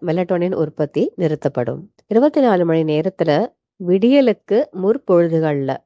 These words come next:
அதாவது காலங்காத்தால ஒரு மணியிலிருந்து நான்கு மணி வரைக்கும் மெலட்டோனினோட உற்பத்தி உச்சகட்டத்தை அடையுது.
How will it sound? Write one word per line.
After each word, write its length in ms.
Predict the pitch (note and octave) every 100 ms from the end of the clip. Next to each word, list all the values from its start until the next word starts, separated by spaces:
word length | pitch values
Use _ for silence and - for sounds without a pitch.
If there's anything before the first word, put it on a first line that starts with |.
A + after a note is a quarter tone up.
| _
அதாவது 500 | - D3+ C#3+ D#3 A3 -
காலங்காத்தால 840 | D#3 D#3+ F3+ E3+ E3+ E3 E3 G#3
ஒரு 280 | - D#3+ A3+
மணியிலிருந்து 760 | A#3+ D#3 C#3+ C#3 C3+ C3 F3 A3
நான்கு 520 | D3 D3 F3 A3+ A3+ G3
மணி 360 | D3+ E3+ G3 -
வரைக்கும் 580 | D3+ C3+ C3 C3+ B3 - -
மெலட்டோனினோட 720 | E3+ F#3+ B3 C4+ G#3 E3 D3+ F3+
உற்பத்தி 800 | D3+ D3+ E3+ D#3+ - A3 G4 _ _ _
உச்சகட்டத்தை 840 | G3 - - C4 F3+ - C#3 C#3 G#3
அடையுது. 640 | C4 C#3+ C3+ C3 C3